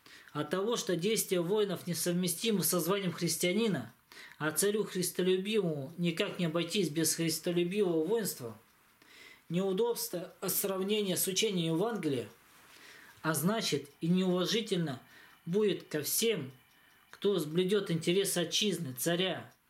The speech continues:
каждый на три года отлучить от причастия их, а значит и тех священников, которые были на войне, и тех, кто их послал, а значит и царя.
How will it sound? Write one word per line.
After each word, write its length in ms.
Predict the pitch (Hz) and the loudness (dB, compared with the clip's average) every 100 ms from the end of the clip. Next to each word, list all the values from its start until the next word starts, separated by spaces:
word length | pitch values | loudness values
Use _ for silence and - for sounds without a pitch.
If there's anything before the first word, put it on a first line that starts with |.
| - - - - _ | -20 -20 -20 -20 _
каждый 380 | 214 226 170 190 | 0 0 0 0
на 180 | 185 | 0
три 320 | 175 - 165 165 | -2 -4 0 2
года 320 | 180 214 185 | 2 2 0
отлучить 480 | - 175 170 208 175 | 0 0 2 0 0
от 120 | 165 | 0
причастия 640 | 208 202 202 160 - 120 | 0 0 0 -2 -8 -10
их, 160 | 113 - _ _ _ _ _ _ _ _ _ _ - | -12 -20 _ _ _ _ _ _ _ _ _ _ -12
а 120 | - 151 | -4 -2
значит 520 | 147 226 208 156 - - | 0 0 0 -4 -6 -6
и 100 | - | -4
тех 240 | 165 214 190 | 0 0 0
священников, 720 | - 156 - 226 190 160 151 | 0 0 2 0 0 -2 -4
которые 300 | 156 180 170 | -2 -2 0
были 240 | 160 185 | 0 2
на 100 | 175 | 2
войне, 420 | 165 170 160 123 110 _ _ _ - - - | 2 0 -2 -4 -10 _ _ _ -20 -20 -4
и 140 | 156 | -2
тех, 280 | 156 233 196 | 0 -2 -2
кто 140 | - | 0
их 320 | 196 175 - - - | 0 0 -6 -18 -10
послал, 560 | - 165 - 170 131 107 _ _ - - | -4 -2 0 -2 -4 -12 _ _ -20 -8
а 120 | 156 | -4
значит 480 | 156 180 202 - 165 | -2 0 0 -2 -2
и 60 | 165 | -2
царя. 520 | 165 180 170 147 110 | 0 0 0 -2 -6